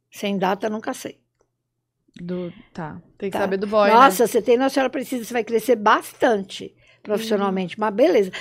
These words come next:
Speaker 1: Você tem uma coisa que eu chamo de meia roda da fortuna. Também vou ensinar vocês aqui em janeiro, tá?
Speaker 3: Tá.
Speaker 1: Você não tem inteira. Inteira é só quem ganha na loteria, mas você tem meia, cara. Meia pra montar negócio.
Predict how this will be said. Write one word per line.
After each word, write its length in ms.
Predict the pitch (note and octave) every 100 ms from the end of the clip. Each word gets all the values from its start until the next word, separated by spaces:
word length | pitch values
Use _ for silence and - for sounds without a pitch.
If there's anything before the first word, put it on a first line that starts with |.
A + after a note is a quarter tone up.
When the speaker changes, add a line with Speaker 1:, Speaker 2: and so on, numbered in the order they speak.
| - -
Speaker 1:
Você 120 | G#3+
tem 100 | C#4+
uma 140 | C#4
coisa 260 | C4+ C4 C4+
que 100 | C4+
eu 60 | B3
chamo 320 | - A#3+ A#3+
de 120 | G#3
meia 440 | G#3+ A3+ C4+ E4 D4+
roda 320 | B3+ B3 A#3+
da 120 | A#3
fortuna. 580 | - G#3+ - F3 E3 E3 _ _ _
Também 260 | A3 A3 A#3
vou 120 | A#3
ensinar 340 | A3 G#3+ G#3
vocês 340 | G3 F#3+ F#3 F3+
aqui 180 | F#3 G3
em 60 |
janeiro, 380 | F#3 F3 E3+ F3 -
tá? 200 | A#3+ - - _ _
Speaker 3:
Tá. 380 | G3 F3 D3+ - _ _ _
Speaker 1:
Você 160 | - C#4
não 60 | C4+
tem 160 | F4
inteira. 340 | G#4 C#4+ A3 G3
Inteira 260 | G3 D4
é 20 | D4+
só 140 | E4+
quem 160 | D#4+ D4+
ganha 140 | D4+
na 100 | D4
loteria, 360 | C#4+ C4+ A#3+ G3+
mas 140 | G3+
você 80 | A3
tem 160 | C4 E4
meia, 280 | C4+ C4 G3
cara. 280 | G3+ F3 - - - _
Meia 280 | G3+ C4+ C#4+
pra 140 | C#4
montar 280 | A#3 A3 A3+
negócio. 920 | A3 B3+ B3 A3+ G#3 G#3+ - G#3 G3+